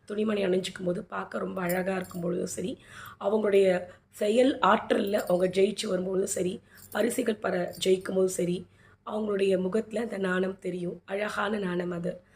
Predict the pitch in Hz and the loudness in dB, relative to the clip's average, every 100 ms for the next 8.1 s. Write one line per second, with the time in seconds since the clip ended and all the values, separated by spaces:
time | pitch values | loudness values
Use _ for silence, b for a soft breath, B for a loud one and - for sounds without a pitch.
0 | B B 220 233 208 208 - 196 196 214 | B B -2 0 2 0 -4 -6 -6 -4
1 | 202 - - 196 - 214 226 208 202 196 | -4 -6 -10 -12 -6 -2 0 0 -2 -4
2 | 190 b b - 196 214 214 214 196 - | -8 b b -12 -4 0 2 2 0 -2
3 | - 185 - 190 190 190 b _ - 196 | -4 -6 -4 -4 -4 -8 b _ -2 2
4 | 202 185 196 196 - 190 180 220 208 208 | 2 2 0 -2 -10 -12 -10 -4 -2 -2
5 | 208 185 180 175 180 170 170 175 - 196 | -2 0 -2 -4 -6 -6 -6 -10 -10 -10
6 | 190 185 180 - b b - 185 220 247 | -6 -4 -6 -10 b b -6 -2 2 4
7 | 240 233 240 202 - - 185 185 185 175 | 4 2 2 0 -2 -2 -4 -2 -2 -2